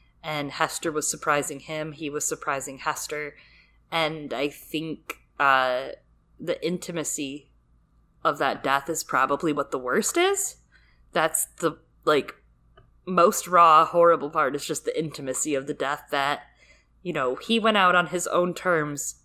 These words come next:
for Lyra, protecting Lyra, doing what he thought was right, doing what Lee Scoresby thought was right, not what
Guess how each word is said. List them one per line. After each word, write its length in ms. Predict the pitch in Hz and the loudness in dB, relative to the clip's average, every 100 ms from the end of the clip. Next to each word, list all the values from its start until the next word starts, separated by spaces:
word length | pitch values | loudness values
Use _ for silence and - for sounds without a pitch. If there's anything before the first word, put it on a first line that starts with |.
| _ _ _ _ - | _ _ _ _ -4
for 240 | 190 185 185 | 2 4 6
Lyra, 580 | 170 160 147 139 131 135 | 6 4 4 0 0 -4
protecting 580 | 180 165 151 - 151 151 | -8 -2 -4 -4 -8 0
Lyra, 440 | 143 147 143 139 | 0 2 0 -2
doing 420 | 143 170 160 156 | -4 -2 -2 0
what 160 | 151 - | -4 -4
he 200 | 165 175 | -4 -4
thought 300 | - 165 - | 4 4 4
was 180 | 147 151 | -4 -2
right, 420 | 143 135 135 - | 0 0 -4 -6
doing 260 | - 165 165 | -4 -4 0
what 160 | 151 | -2
Lee 200 | 139 185 | 2 0
Scoresby 640 | 180 - 160 151 139 - 123 | 0 -2 0 2 2 -2 -4
thought 240 | 131 135 - | 0 0 -2
was 160 | - | -4
right, 240 | 123 120 - | -4 -4 -2
not 300 | 170 196 175 | 2 2 4
what 360 | 175 165 - | 2 2 -2